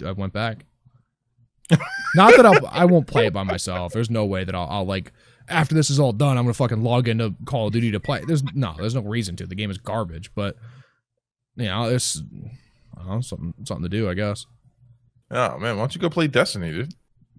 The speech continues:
Speaker 1: But Destiny's not a, not a P V P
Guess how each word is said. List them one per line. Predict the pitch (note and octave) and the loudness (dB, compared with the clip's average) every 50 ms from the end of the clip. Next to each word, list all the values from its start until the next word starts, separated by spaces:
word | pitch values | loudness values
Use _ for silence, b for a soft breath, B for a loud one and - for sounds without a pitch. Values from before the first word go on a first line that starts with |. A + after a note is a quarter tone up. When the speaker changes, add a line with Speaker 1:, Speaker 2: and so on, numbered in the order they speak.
| - - - _ _ _ - - - - _ _ b b b b b b b b b b b b b b - | -20 -20 -20 _ _ _ -18 -18 -18 -20 _ _ b b b b b b b b b b b b b b -8
Speaker 1:
But | - A3 - - - - E3 | -8 -8 -8 -10 -10 -4 -2
Destiny's | - A3+ A3 - C4 A3+ G#3+ | -2 -2 0 -2 -2 -2 0
not | A3 G#3+ G3+ | 2 2 2
a, | E3 C#3+ - - _ - - | 0 0 -4 -10 _ -4 -2
not | F3+ D3+ G3+ | 0 2 2
a | F3+ | 2
P | - - - F#3+ F3+ | 4 4 6 6 6
V | E3+ F3 | 6 4
P | C#3+ - - F3 E3+ | 2 2 2 4 4